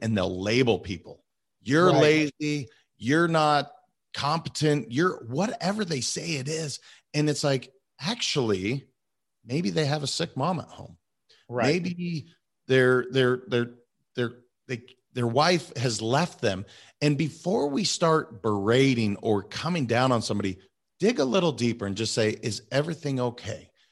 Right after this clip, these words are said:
Speaker 2: Right.
Speaker 1: Because if things are messed up at home, and I know,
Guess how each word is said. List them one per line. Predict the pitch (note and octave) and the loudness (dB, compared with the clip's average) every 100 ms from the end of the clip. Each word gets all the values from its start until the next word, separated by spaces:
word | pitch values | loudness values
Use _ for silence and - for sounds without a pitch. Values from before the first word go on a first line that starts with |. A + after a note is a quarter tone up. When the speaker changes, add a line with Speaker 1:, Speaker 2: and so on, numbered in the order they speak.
| _ A#2+ | _ -4
Speaker 2:
Right. | B2 | 2
Speaker 1:
Because | D#3 C3 - - | 4 2 0 -2
if | C3+ - - - | -2 -2 -10 0
things | G3 B3 | 0 2
are | A3+ F3 | -2 -2
messed | E3 E3 F3+ | 0 2 2
up | E3 | 2
at | C#3+ | 0
home, | A2 A#2 C3+ F3 | 0 2 2 2
and | |
I | B2+ C3+ | 2 4
know, | C#3+ D#3+ | 6 6